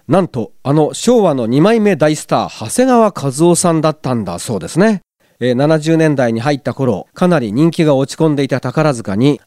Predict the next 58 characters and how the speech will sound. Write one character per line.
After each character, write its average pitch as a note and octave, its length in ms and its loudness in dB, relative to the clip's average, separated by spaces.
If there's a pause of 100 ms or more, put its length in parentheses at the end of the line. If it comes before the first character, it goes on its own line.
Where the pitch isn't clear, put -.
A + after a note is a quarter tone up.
(120)
新 A3+ 320 2
し G#3+ 220 -2
い C3+ 60 0
視 - 100 -8
点 C#3 180 -2
か B2 140 -6
ら A2+ 240 -4
企 A3+ 480 -2
画 D3+ 60 2
演 G3+ 100 2
出 - 220 -4
を E3+ 100 6
や D3+ 80 2
っ C#3+ 60 -6
て F#3 120 0
ほ D#3+ 140 2
し D#3+ 200 0
い - 40 -4
と A#2+ 120 -4
請 - 140 0
わ E3+ 120 4
れ C#3+ 120 0
て A#2 120 -6
い F#2 120 -6
た G2 160 -6
長 B2 140 -8
谷 E3 140 0
川 C#3 180 2
さ C3+ 160 -2
ん B2 100 0
が、 D#3 280 0 (240)
ベ C#3+ 120 2
ル A3+ 100 0
サ C4 160 2
イ B3 60 2
ユ G3 100 4
の C#3 140 4
バ B2 100 2
ラ C#3 120 0
と D3 100 0
い C3+ 80 2
う - 20 2
漫 B2+ 240 2
画 C3 140 2
を A2+ 100 2 (100)
舞 C#3+ 100 -2
台 G3+ 220 2
化 E3 140 0
す - 140 -4
れ D#3+ 100 2
ば A2 160 -6
絶 C#3 300 -4
対 A3+ 200 2
に F#3+ 140 4
受 D3+ 160 4
け A3+ 100 4
る D#3+ 120 2
と、 - 180 -14